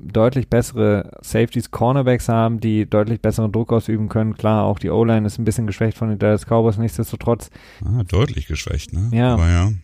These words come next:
Speaker 1: Fehlt es da so ein bisschen an dem, was wir im Grunde genommen schon immer gesagt haben, ähm, was bei Jason Garrett oder den Cowboys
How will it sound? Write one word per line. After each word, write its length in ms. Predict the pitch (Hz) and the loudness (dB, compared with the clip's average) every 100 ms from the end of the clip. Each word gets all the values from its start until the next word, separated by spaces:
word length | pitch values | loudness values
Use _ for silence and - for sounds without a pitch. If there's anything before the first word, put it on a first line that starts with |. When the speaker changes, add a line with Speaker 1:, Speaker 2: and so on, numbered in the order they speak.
| - | -2
Speaker 1:
Fehlt 200 | - 175 | 2 4
es 120 | 202 | 4
da 340 | - 131 170 190 | 2 2 2 2
so 80 | 165 | 2
ein 80 | |
bisschen 340 | 147 170 185 151 | 2 0 -2 -4
an 220 | 135 117 | -4 0
dem, 380 | 135 165 208 175 | 2 2 2 0
was 160 | 151 | 0
wir 80 | 147 | 0
im 80 | 135 | 0
Grunde 240 | 127 156 | 0 0
genommen 240 | 143 139 127 | 0 -2 0
schon 180 | 120 98 | -2 -4
immer 300 | - 214 120 | -2 -2 0
gesagt 400 | 101 95 98 110 | 2 0 0 -2
haben, 280 | 107 143 - _ _ _ _ _ - | -2 -2 -10 _ _ _ _ _ -10
ähm, 380 | 107 101 101 101 | -2 0 2 2
was 160 | 104 95 | 0 0
bei 100 | 107 | -2
Jason 300 | 107 113 95 | 0 0 0
Garrett 320 | 110 113 104 | 0 0 0
oder 220 | 101 107 | 0 0
den 140 | 101 104 | -2 -4
Cowboys 520 | 107 117 117 113 | 0 2 2 0